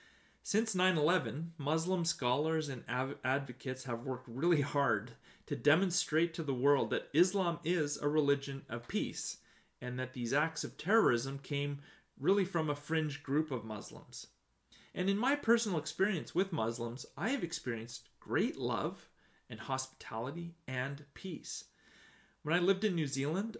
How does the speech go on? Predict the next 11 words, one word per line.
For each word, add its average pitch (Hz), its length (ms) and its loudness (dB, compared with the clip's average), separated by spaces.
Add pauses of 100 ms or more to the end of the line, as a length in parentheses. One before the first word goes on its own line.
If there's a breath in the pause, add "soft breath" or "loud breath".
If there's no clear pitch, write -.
our 135 200 2
neighbors 143 460 0
were 170 100 0
Muslim, 170 540 -2 (420 loud breath)
and 135 120 -4
they 220 80 2
would 202 280 0
often 151 440 0
give 135 180 0
us 139 160 2
food 151 400 -2